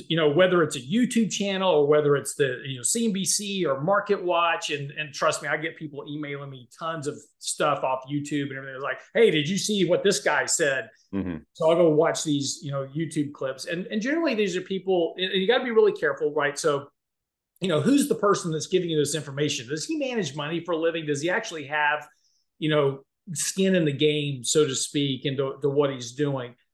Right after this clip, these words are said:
Speaker 1: Um, you know, C N B C, Market Watch, great. You know, they're, they're a great resource of information, but these people don't manage money. They're not in there. They, they're just, they just write whatever it is. And here's the important thing about the media. And look, I've been doing radio for twenty-three years now.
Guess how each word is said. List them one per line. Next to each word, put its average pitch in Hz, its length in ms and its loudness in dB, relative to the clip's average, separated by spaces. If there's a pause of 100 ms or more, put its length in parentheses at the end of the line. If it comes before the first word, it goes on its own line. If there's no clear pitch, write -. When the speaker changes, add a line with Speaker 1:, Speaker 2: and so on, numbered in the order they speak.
(260)
Speaker 1:
Um, 170 360 0
you 202 100 2
know, 165 180 2
C 240 200 0
N 233 60 -2
B 220 80 2
C, 226 240 0
Market 233 280 2
Watch, 139 280 2
great. 220 440 4
You 180 120 4
know, 175 180 2
they're, 180 280 -2
they're 165 160 -4
a 156 60 -16
great 190 280 0
resource 190 400 0
of 170 80 -10
information, 202 380 -6
but - 100 -14
these 302 160 2
people 339 260 2
don't 185 160 0
manage 147 320 -8
money. 151 280 -10 (160)
They're 214 100 6
not 247 260 2
in 208 80 -2
there. 196 160 2
They, 196 140 4
they're 226 180 4
just, - 320 -12
they 180 160 0
just 139 240 -6
write 160 240 4 (120)
whatever 165 400 2
it 165 80 2
is. 220 180 4 (340)
And 196 100 0
here's 285 200 4
the 285 100 2
important 220 380 2
thing 190 180 -4
about 151 280 -2
the 151 60 -14
media. 170 340 -2
And 135 80 -6
look, 151 160 -4
I've 170 120 -2
been 180 160 -6
doing 151 240 -2
radio 156 420 -2
for 135 400 -8 (140)
twenty-three 170 520 -8
years 165 360 -4
now. 117 160 -12